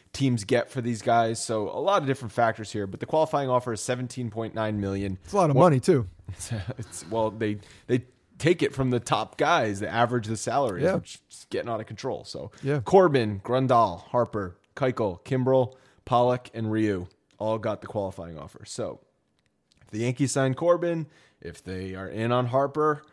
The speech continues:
Speaker 1: um, I guess Keuchel you could consider in there too. Ryu, I don't know. Um, they're gonna have to give up a draft pick.
Speaker 2: Yeah, and that's, you know, something that they don't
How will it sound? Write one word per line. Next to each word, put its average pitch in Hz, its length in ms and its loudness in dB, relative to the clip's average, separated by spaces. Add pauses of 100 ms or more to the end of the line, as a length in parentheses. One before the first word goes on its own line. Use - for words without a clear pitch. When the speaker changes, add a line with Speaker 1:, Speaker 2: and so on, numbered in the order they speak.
(280)
Speaker 1:
um, 95 560 -6 (800)
I 117 60 -8
guess 135 200 -4
Keuchel 165 560 2
you 170 80 -6
could 160 220 -2
consider 170 400 -2
in 170 100 -2
there 170 160 -2
too. 165 380 -2 (280)
Ryu, 151 480 0 (200)
I 123 140 -2
don't 110 140 -4
know. 101 200 -8 (160)
Um, 110 600 -6 (800)
they're 107 100 -2
gonna 117 140 2
have 120 100 -2
to 123 80 -4
give 117 140 0
up 113 160 2
a - 20 -4
draft 90 300 -6
pick. - 260 -10 (640)
Speaker 2:
Yeah, 131 240 2 (240)
and 147 260 6
that's, - 340 4 (1000)
you 151 80 -2
know, 127 120 2
something 156 300 2
that 135 100 2
they 135 100 2
don't 131 260 0